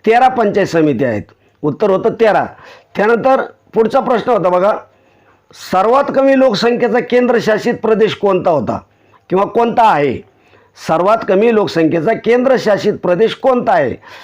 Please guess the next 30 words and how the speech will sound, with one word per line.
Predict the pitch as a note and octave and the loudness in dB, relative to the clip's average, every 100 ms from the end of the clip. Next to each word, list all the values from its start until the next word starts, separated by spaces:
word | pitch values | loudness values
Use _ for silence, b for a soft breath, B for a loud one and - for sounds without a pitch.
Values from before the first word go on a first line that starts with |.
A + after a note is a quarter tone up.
| B - | B -8
तर | D#3 | -4
त्याचं | F3 E3+ | -2 0
योग्य | F#3+ G#3+ A3 A3+ | 4 4 2 0
उत्तर | E3+ A3 F#3+ | 0 0 0
आहे | F3+ | 2
बघा, | F3 A3+ | 2 2
लक्षद्वीप. | B3 G3 - D3+ C3 A#2+ - b b b | 2 0 0 -2 0 -2 -6 b b b
कोणता | D#3 D#3+ F#3+ | -2 -2 2
आहे? | G3 B3+ | 2 2
लक्षद्वीप | A3+ - - D#3+ D3 B2+ | 2 0 0 0 0 0
हा | B2 | -2
आहे. | A#2+ G#2 - B B B _ - | -2 -4 -8 B B B _ -6
त्यानंतर | F#3+ G3 B3 | -4 -2 -2
पुढं | E3 A#3 B3 | 0 -2 0
प्रश्न | B3+ G3+ B3 | -2 0 0
विचारला | A3+ A#3 G#3+ | 0 2 0
होता, | F#3 D3+ G#3 - - B B B B A#2+ | 0 0 -2 -4 -12 B B B B -4
जिल्हा | D3+ G3+ A#3+ | 0 2 2
परिषदमध्ये | B3 B3 G3+ B3 A#3 A#3 | 2 0 0 0 0 0
किमान | A#3 - B3 C4 A#3 | 0 0 0 2 0
किती | B3+ G#3+ B3 | -4 -4 -2
सध्या | A3+ F#3+ F#3+ F3+ - - | 0 0 0 0 -4 -10
सदस्य | - F#3+ G#3 - | -4 -2 -2 -2
असतात? | E3 - C3+ - - b b b b b _ - | -4 -2 -8 -10 -12 b b b b b _ -4
जिल्हा | C#3+ F3 G#3+ | 0 2 2
परिषदमध्ये | B3 A3+ E3 G3+ F#3+ E3 G#3+ G#3+ - - | 0 -2 -2 0 0 2 2 0 -4 -4
किमान | G3 G#3+ A#3+ - | 0 0 0 -2
किती | G3+ - A#3 | -6 -2 -2
सदस्य | F#3+ D#3 F3+ E3 B3 | -2 0 -2 0 -2
असतात, | F3+ - B2 | -2 -4 -6